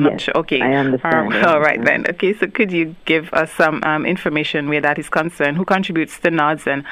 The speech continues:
Speaker 1: how can someone contribute to the organization?
Speaker 2: Okay. Um, as the lead agency for disaster management, um, nods should be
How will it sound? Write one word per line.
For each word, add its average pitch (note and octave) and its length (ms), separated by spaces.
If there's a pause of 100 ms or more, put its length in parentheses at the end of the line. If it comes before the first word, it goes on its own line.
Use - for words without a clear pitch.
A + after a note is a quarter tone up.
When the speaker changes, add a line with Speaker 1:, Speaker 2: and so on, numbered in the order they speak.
(220)
Speaker 1:
how F#3+ 140
can F#3+ 180
someone D3+ 340
contribute C#3+ 640 (300)
to D3 160
the C#3 160 (120)
organization? C3 920 (1000)
Speaker 2:
Okay. C#3 400
Um, D3 680 (500)
as G#3 140 (100)
the G#3+ 60
lead A3 220
agency C3+ 580 (120)
for C#3+ 160
disaster C#3 520
management, C3+ 640 (320)
um, C3+ 360
nods D3+ 360 (160)
should E3 240
be A#2+ 280